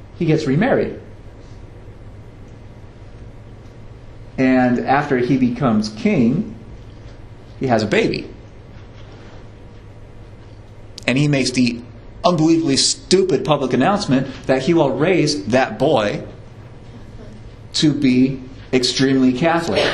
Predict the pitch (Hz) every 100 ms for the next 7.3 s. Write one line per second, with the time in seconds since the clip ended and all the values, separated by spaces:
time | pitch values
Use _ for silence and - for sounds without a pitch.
0 | - 415 - - - 120 120 123 123 131
1 | - - 139 135 131 - 110 156 170 156
2 | 156 151 - - 147 147 143 139 123 139
3 | 143 110 - 143 170 127 123 120 117 131
4 | 175 139 123 120 110 110 110 107 139 120
5 | 123 107 135 135 - 180 - 120 120 113
6 | 135 190 139 151 127 156 151 110 107 -
7 | 220 -